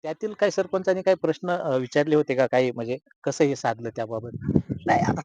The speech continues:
Speaker 2: त्यांनी प्रश्न विचारले म्हणजे, म्हणजे काय बरं का, प्रश्न समजा ह्याचा आदर्शच घेऊन गेले ना ते इथला, की खरंच कसं काम केलंय, हे कुठून मन-, कुठून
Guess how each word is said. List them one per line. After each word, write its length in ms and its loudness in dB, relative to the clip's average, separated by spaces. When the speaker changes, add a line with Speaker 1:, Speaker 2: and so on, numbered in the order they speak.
Speaker 2:
त्यांनी 240 8
प्रश्न 360 8
विचारले 420 8
म्हणजे, 240 8
म्हणजे 240 8
काय 220 12
बरं 140 6
का, 400 2
प्रश्न 380 2
समजा 260 12
ह्याचा 240 10
आदर्शच 400 12
घेऊन 240 12
गेले 200 12
ना 60 12
ते 140 4
इथला, 340 10
की 120 -4
खरंच 300 12
कसं 220 8
काम 300 10
केलंय, 340 12
हे 140 12
कुठून 260 4
मन-, 400 6
कुठून 320 8